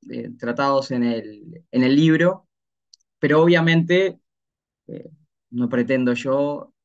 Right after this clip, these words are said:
eh, venir acá y hablarles sobre la responsabilidad disciplinaria de los jueces en particular,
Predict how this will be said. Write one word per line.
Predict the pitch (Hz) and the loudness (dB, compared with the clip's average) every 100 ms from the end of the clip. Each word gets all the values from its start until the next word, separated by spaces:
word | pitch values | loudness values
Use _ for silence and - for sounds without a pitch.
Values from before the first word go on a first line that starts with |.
| _ | _
eh, | 113 - - - _ _ - 226 _ _ _ _ - | -20 -18 -18 -20 _ _ -20 -20 _ _ _ _ -8
venir | 117 123 123 | -2 0 0
acá | 123 135 | 0 0
y | 123 | 0
hablarles | 117 117 127 127 120 | -2 -4 -4 -4 -6
sobre | 123 117 | -6 -6
la | 113 | -8
responsabilidad | 113 120 123 117 117 117 127 | -8 -8 -6 -4 -2 0 0
disciplinaria | 131 127 117 127 131 131 | 0 -4 -6 -2 -2 -2
de | 117 | -4
los | 117 | -6
jueces | 139 139 139 123 | -8 -6 -6 -6
en | 123 120 | -4 -4
particular, | 120 120 120 123 135 151 | -6 -8 -2 -2 -2 -4